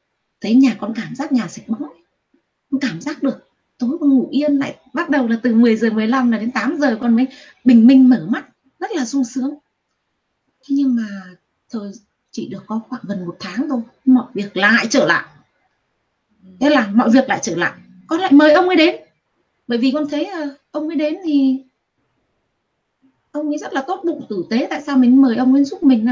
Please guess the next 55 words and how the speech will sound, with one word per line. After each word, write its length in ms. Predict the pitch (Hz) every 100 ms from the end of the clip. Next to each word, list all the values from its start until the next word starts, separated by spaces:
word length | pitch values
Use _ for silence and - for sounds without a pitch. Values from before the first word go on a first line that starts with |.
| 226
Ông 180 | 262
ấy 80 | 277
cũng 120 | 320
rất 120 | 349 359
là 60 |
nhiệt 180 | 233 214 -
tình. 120 | 208 202 _ _ _ -
Thế 60 |
là 100 | 330 294
con 160 | 262
mời 200 | 254 240
ông 160 | 220 247
ấy 80 | 240
đến 180 | 226 285
thì 80 | 254
lần 180 | 220
hai. 260 | 208 247 247 - _ _ _ _ _ _
Lần 160 | 254 214
hai 300 | 240 269 254
này 140 | 196
thì 280 | 180 180 165 - _ _ _ _ _ _ _ _ _ _
sau 180 | - 294
khi 180 | 302 294
ông 240 | 285 285
cũng, 200 | - 302
ông 140 | - 311
cũng 100 | - -
có 100 | 277
việc 160 | 339 -
gần 160 | 240
đây, 240 | 233 285 277 _ -
con 200 | 285 302
gặp 120 | 294
may 240 | 262 285
ông 160 | 269 269
có 60 |
việc 140 | 311 -
gần 120 | 226
đây 120 | 247
thì 60 | 233
con, 220 | 240 254
ông 140 | 240 247
vào 240 | 269 226
rất 120 | 226
là 80 | 294
nhanh. 200 | 247 269 254 _ _ _ _ _ _ _ _ _
Con 180 | 294 294
mời 140 | 262
ông 220 | 240 262 269
cúng 220 | 262 320
thì 60 | 294
ông 200 | 277 262
ấy 480 | 269 285 302 302 _ _ _ _ _ _ _ _ _ _ _ _ _ _ _
cũng, 180 | 320 359
cũng 200 | - 294